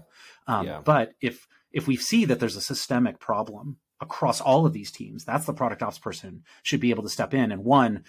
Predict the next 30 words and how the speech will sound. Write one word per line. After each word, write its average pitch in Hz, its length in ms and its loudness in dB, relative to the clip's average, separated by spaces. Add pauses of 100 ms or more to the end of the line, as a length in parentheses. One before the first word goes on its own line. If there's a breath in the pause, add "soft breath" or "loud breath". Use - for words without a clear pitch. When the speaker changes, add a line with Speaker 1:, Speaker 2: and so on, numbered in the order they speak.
(180 loud breath)
Speaker 1:
like, 104 220 -8
push 160 200 2
back 113 200 -2
on 113 80 -2
the 92 60 -8
managers. 107 500 -2
Like, 98 220 -8 (160 loud breath)
like, 113 100 -6
one 123 140 4
of 120 60 2
the 117 60 0
things 120 220 0
I 107 80 0
get 101 220 -4
as 95 140 -6
a, 92 180 -10
a 110 60 -12
request 98 440 -6
from 104 140 -10
a 98 40 -12
lot 95 180 -6
of 92 40 -2
managers, 117 380 0
like, 98 200 -6
"I 120 80 2
want 120 200 2
a 107 60 -6
new 107 100 -6
status 95 340 -8
process." - 540 -20